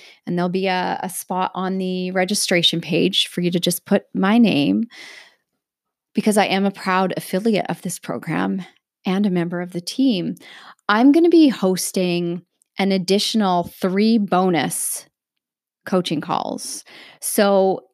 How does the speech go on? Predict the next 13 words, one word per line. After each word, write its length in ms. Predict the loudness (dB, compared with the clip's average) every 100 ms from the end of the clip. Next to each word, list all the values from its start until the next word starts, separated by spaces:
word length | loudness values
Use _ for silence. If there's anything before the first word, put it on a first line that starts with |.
| _ _ _ _ _ _ _ _ _ _ _ _ _ -6
whether 380 | 0 2 2
there's, 400 | 2 0 0 -2
you 80 | -4
know, 160 | -4 -6
five 420 | -2 0 2 0
or 80 | -2
ten 400 | -2 -2 0 -2
or 120 | -4
three 480 | -10 -4 0 0 0
or 140 | -2
twenty, 520 | -4 -2 0 2 0 -4
I 200 | -6 -2
have, 260 | -2 -2